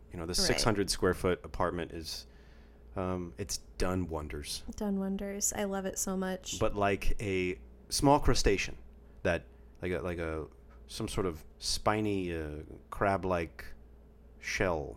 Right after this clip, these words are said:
Speaker 1: of sorts.
Speaker 2: <laughs>
Speaker 1: The hermit crab. That's
Speaker 2: We,
Speaker 1: the one I
Speaker 2: we
Speaker 1: want. I wanna
Speaker 2: must exit.
Speaker 1: We are,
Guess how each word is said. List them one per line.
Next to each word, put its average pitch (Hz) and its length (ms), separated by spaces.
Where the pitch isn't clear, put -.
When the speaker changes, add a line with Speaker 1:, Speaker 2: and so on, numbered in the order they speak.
Speaker 1:
of - 160
sorts. - 720
Speaker 2:
<laughs> - 240
Speaker 1:
The 123 60
hermit 240 280
crab. 80 300
That's 127 180
Speaker 2:
We, - 40
Speaker 1:
the 131 60
one 107 140
I 95 60
Speaker 2:
we 226 60
Speaker 1:
want. - 120
I - 40
wanna 233 100
Speaker 2:
must 233 240
exit. 185 580
Speaker 1:
We 113 160
are, 107 160